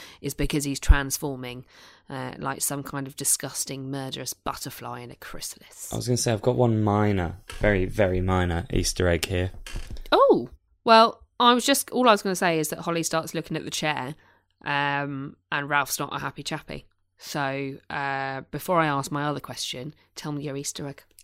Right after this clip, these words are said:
Speaker 2: Well, it is minor, but how often, how, how often does, uh, Pennywise surface?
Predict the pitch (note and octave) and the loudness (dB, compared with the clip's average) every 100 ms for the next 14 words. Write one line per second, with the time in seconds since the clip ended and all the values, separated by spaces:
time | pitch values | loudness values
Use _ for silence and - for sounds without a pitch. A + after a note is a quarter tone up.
0 | - C#3 C3+ C#3+ - D#3+ C3+ A#2 F#2+ F2 | 4 8 8 8 4 4 4 4 4 2
1 | F#2+ - _ _ - F#2 - - - _ | -4 -12 _ _ 0 0 -2 -10 -18 _
2 | _ _ _ _ _ - - C3 C3 B2+ | _ _ _ _ _ -10 2 4 6 4
3 | B2+ - A2+ G#2 - F2 G2+ A2 _ _ | 0 0 0 0 -2 -4 -4 -8 _ _
4 | _ _ _ _ _ _ - B2+ B2 - | _ _ _ _ _ _ -6 0 0 0
5 | C3 B2+ A2+ - G#2+ G2+ F#2+ - G2 F2+ | 4 4 4 2 2 4 2 2 0 2
6 | F2+ - - G#2+ G2+ F2+ E2+ E2 - - | -2 -4 -2 0 2 2 0 0 -2 -2
7 | - F2 D#2+ F2+ F2 - | 0 0 0 -6 -6 -10